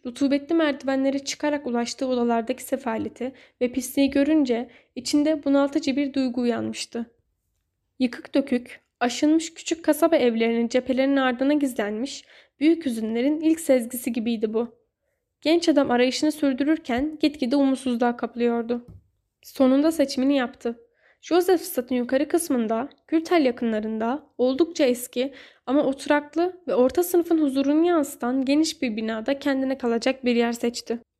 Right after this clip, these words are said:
Basit bir odaydı burası. Aslında istediğinden küçüktü. Ama pencereleri büyük, içinde o sırada yağmurdan hışırdayan ve soğuktan usulca titreyen birkaç ağacın bulunduğu eski dış mahalle avlarından birine açılıyordu.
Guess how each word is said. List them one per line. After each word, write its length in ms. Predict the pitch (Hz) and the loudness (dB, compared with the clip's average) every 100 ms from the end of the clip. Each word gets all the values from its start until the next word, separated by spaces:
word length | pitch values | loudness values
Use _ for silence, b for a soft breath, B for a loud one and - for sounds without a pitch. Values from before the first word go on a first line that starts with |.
| _ | _
Basit 380 | 277 277 381 - | 0 0 -4 -2
bir 100 | 240 | 0
odaydı 420 | 233 233 220 220 | 0 -2 -6 -6
burası. 380 | 220 233 - 247 - _ _ | -6 -6 -6 -10 -10 _ _
Aslında 360 | 247 240 294 285 | -4 0 2 4
istediğinden 640 | 285 269 240 240 269 294 | 2 0 2 2 2 0
küçüktü. 460 | 294 - 240 - 214 b b b _ | -2 -10 -8 -10 -12 b b b _
Ama 200 | 254 285 | 0 2
pencereleri 720 | 285 247 247 302 311 233 208 | 2 0 0 2 2 2 0
büyük, 440 | 214 220 320 - _ - | -6 -6 -6 -10 _ -10
içinde 400 | 240 285 294 330 | -2 2 4 4
o 120 | 320 | 2
sırada 300 | 330 311 302 | 2 2 4
yağmurdan 540 | 285 277 277 277 320 | 2 2 2 2 0
hışırdayan 680 | 339 294 226 208 202 220 294 B B - | 0 -4 -6 -4 -4 -4 -8 B B -10
ve 40 | |
soğuktan 580 | 240 277 277 277 330 302 | -2 2 0 2 -2 0
usulca 340 | 285 339 330 | -2 -2 -2
titreyen 500 | 320 277 - 285 294 | -4 -4 -4 0 2
birkaç 320 | 285 285 302 269 | 0 0 -2 0
ağacın 380 | 269 262 311 | 0 2 4
bulunduğu 540 | 311 240 220 202 214 302 B B B | 4 2 -4 -4 -6 -6 B B B
eski 320 | 277 277 285 | -6 -2 -2
dış 180 | 285 320 | 0 2
mahalle 380 | 294 269 254 269 | 2 2 2 2
avlarından 560 | 254 220 220 233 277 269 | 2 0 -2 0 2 2
birine 180 | 240 | 2
açılıyordu. 680 | 233 233 - 226 220 226 233 | 0 -2 -4 -4 -4 -6 -10